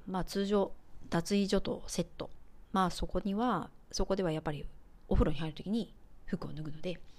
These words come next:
汚れたものがそこに出るから洗濯機。そして、まあ、水回りっていうことで、まあ、水道とか使うのが近いところがいいっていうのもあって、えー、一緒にされてることが多いと思うんですけど、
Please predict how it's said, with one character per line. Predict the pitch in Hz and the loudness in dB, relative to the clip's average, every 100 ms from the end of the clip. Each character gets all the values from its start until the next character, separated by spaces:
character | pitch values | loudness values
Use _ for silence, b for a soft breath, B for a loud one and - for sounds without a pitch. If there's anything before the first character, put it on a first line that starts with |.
| B - | B -6
汚 | 165 160 | -2 0
れ | |
た | 160 | -2
も | 165 | -2
の | 196 | -2
が | 254 | -2
そ | - | -4
こ | - | 0
に | 254 269 | 2 4
出 | 269 | 4
る | 254 | 2
か | 277 | 0
ら | 311 - - - | 0 -2 -6 -14
洗 | - 151 | -8 -6
濯 | 135 | -6
機。 | - - - B B B B B B | -6 -6 -6 B B B B B B
そ | - | -8
し | 208 | -8
て、 | - 302 | -4 -2
ま | 185 170 | 0 0
あ、 | |
水 | 160 170 180 | 2 2 2
回 | 175 170 | 2 0
り | |
っ | |
て | - - | -4 -12
い | |
う | - | -10
こ | - | -8
と | - | 2
で、 | 233 - | 2 2
ま | 165 | -2
あ、 | |
水 | - 160 | 0 -2
道 | 151 151 | -2 -2
と | - | -4
か | - - - - - | -6 -12 -18 -16 -14
使 | - | -4
う | 156 | -2
の | 147 | -2
が | 208 | -4
近 | 196 - 202 | -4 0 0
い | |
と | 180 | 0
こ | - | -6
ろ | 254 | -10
が | 226 | -10
い | |
い | 196 | -10
っ | - | -10
て | 170 | -6
い | |
う | 156 | -6
の | |
も | 185 | -6
あ | 196 | -10
っ | - | -8
て、 | - 165 - B B B B B B B B - | -4 -4 -4 B B B B B B B B -6
え | 160 | -4
ー、 | |
一 | 147 | 0
緒 | - | 0
に | 147 | 0
さ | 147 | -2
れ | |
て | 135 | -6
る | - | -6
こ | 156 | -2
と | 196 | 2
が | 214 - - | 2 0 -2
多 | 165 208 | -2 -2
い | |
と | - | -4
思 | 220 220 | -6 -6
う | |
ん | |
で | - | -10
す | - | -6
け | 165 | -2
ど、 | 190 180 | 0 -2